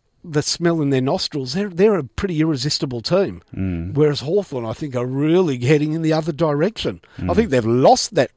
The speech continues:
Speaker 1: that verve and that f-, fire in the belly.
Speaker 2: They did. They looked r-, strangely flat in that Essendon game.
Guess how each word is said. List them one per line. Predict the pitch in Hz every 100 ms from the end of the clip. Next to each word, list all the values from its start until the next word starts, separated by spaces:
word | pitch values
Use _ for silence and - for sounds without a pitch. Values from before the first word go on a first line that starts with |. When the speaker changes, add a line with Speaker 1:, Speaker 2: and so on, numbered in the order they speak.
| _
Speaker 1:
that | - 120 - _ - - _
verve | 127 117 165 151 127 113
and | 131 127
that | 123 -
f-, | - - - 170 -
fire | - 170 151 123 113 92 _ _ -
in | 139
the | 120
belly. | 135 113 101 95
Speaker 2:
They | 117
did. | 117 131 107
They | 120 113
looked | 117 -
r-, | 113 - 123 120 101
strangely | - - 123 131 123 101 98 98
flat | - - 107 98 - -
in | - 104
that | 92 90
Essendon | 98 - 92
game. | 92 95 131